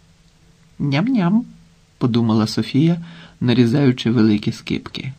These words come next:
Вона вийняла з холодильника молоко і баночку місцевого варення, також подарунок від клієнтів,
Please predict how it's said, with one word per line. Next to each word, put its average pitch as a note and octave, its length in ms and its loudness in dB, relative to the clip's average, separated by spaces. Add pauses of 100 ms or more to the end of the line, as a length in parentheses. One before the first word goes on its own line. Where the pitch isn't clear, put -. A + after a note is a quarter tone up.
(800)
Вона C3+ 380 0
вийняла A#2 580 4
з - 60 -10
холодильника A2+ 760 0
молоко A2+ 560 0
і C3+ 240 -2
баночку B2 920 0
місцевого A#2+ 680 0
варення, A2+ 580 -2 (760)
також A#2+ 340 0
подарунок B2+ 640 0
від C3 200 0
клієнтів, A2 580 -4